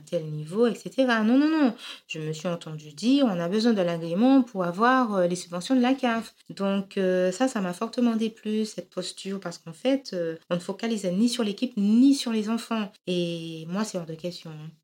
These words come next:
Moi, euh, ça fonctionne pas comme ça, hein. Donc, euh, c'est pas les chiffres, les chiffres. Je suis bien d'accord, on a besoin de moyens pour fonctionner, euh, mais pas au détriment de l'équipe et des enfants. Heureusement, les choses ont bien évolué depuis, j'en suis fort heureuse. Je pense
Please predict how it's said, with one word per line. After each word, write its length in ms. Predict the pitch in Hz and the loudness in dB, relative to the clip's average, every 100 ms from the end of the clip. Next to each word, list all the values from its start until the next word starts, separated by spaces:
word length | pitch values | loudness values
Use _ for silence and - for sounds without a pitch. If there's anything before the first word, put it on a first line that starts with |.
| _ - | _ -12
Moi, 120 | 165 | -8
euh, 160 | 175 165 151 | -8 -8 -10
ça 160 | - | -10
fonctionne 320 | 180 175 202 | -8 -6 -6
pas 180 | 196 160 156 | -8 -10 -10
comme 140 | 170 | -12
ça, 180 | - 151 147 | -12 -14 -8
hein. 160 | 196 240 | -2 0
Donc, 360 | 185 170 170 | -2 -6 -6
euh, 140 | 170 165 | -6 -8
c'est 160 | - - | -12 -10
pas 300 | 190 175 165 - | -10 -10 -12 -8
les 320 | 185 185 196 | -4 -2 0
chiffres, 240 | 196 220 208 | 0 -2 -2
les 100 | 190 | -2
chiffres. 440 | 190 269 285 - | 2 2 2 -2
Je 100 | 175 | -6
suis 140 | 170 175 | -8 -8
bien 180 | 196 214 | -4 -2
d'accord, 400 | 190 202 208 175 | -2 -4 -6 -8
on 140 | 165 | -10
a 80 | 165 | -8
besoin 280 | 175 170 180 | -6 -6 -6
de 100 | 165 | -6
moyens 440 | 175 190 196 190 | -4 -2 0 -2
pour 140 | 180 | -6
fonctionner, 580 | - 170 - 160 226 277 - 170 | -12 -14 -12 -2 0 0 -2 -4
euh, 500 | 160 160 156 156 156 | -4 -6 -6 -8 -8
mais 140 | 170 | -8
pas 160 | 165 202 | -2 0
au 60 | |
détriment 480 | 180 175 - 165 151 151 - | 0 -4 -10 -16 -18 -20 -20
de 160 | 143 165 | -14 -12
l'équipe 400 | 156 - 170 165 | -12 -16 -16 -16
et 60 | |
des 180 | 160 156 | -16 -18
enfants. 200 | 143 - - | -20 -18 -6
Heureusement, 720 | 202 196 185 - 202 214 233 | -4 0 0 -2 -2 0 2
les 120 | 226 | 4
choses 280 | 190 202 180 | 2 0 -2
ont 80 | 170 | -2
bien 200 | 180 208 | 0 2
évolué 400 | 208 185 180 214 | 2 0 2 2
depuis, 440 | 202 196 - 226 | 0 -4 -4 -2
j'en 100 | 190 | -2
suis 180 | 180 185 | -6 -8
fort 200 | 180 202 196 | -8 -8 -6
heureuse. 400 | 180 160 160 - _ _ | -6 -6 -6 -8 _ _
Je 180 | - 220 | -10 -10
pense 580 | 214 - 320 339 - | -10 -6 -4 -4 -4